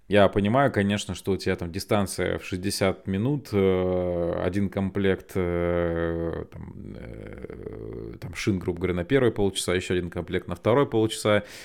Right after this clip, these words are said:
Тебе нужно всё это учитывать, когда ты, соответственно, м, э, атакуешь. Но, ё-моё, Мирка, пока тебе по радио не скажут, ты чё-то никуда не едешь. <laughs> Вот эта вот ситуация, что в субботу, что в воскресенье. Говорит: «Мирка, ну всё, давай, поехали».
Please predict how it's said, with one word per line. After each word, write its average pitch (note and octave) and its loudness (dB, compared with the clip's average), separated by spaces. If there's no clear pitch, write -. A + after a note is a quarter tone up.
Тебе F#2 -8
нужно F2 -2
всё G2 -2
это F#2 0
учитывать, B2 2
когда G#2+ 4
ты, G2+ -4
соответственно, G2+ 0
м, G2+ 0
э, F#2 2
атакуешь. G#2 2
Но, G#2 2
ё-моё, A#2 8
Мирка, B2 2
пока D3+ 8
тебе E3 12
по D#3 12
радио C#3 12
не B2 4
скажут, - 8
ты A#2+ 0
чё-то D3 10
никуда C3 6
не A2 2
едешь. A2+ 4
<laughs> A2 2
Вот A#2+ 4
эта D3 6
вот B2+ 6
ситуация, D3 6
что D3+ 4
в - -4
субботу, D3 8
что C3+ 4
в - 10
воскресенье. C#3 4
Говорит: G#2+ 0
«Мирка, C3 6
ну F3 10
всё, D3+ 12
давай, D3 12
поехали». C3+ 10